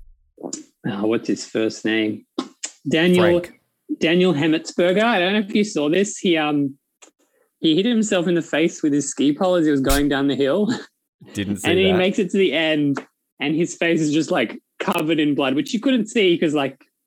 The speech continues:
Speaker 1: obviously you're watching them from the back. And then he gets to the end, he, like, turns around, and there's just, like, blood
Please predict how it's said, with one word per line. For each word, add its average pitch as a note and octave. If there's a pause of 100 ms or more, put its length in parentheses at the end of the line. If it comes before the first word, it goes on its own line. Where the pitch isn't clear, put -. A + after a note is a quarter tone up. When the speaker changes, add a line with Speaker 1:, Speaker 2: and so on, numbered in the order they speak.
(240)
Speaker 1:
obviously D3
you're C3
watching C#3
them C3
from C#3+
the C3
back. C#3
And D3+
then D3+
he D3+
gets D#3+
to F3
the D#3
end, C#3+
he, C#3+
like, C#3
turns D3
around, B2+
and C#3
there's C#3
just, D3
like, C3
blood C3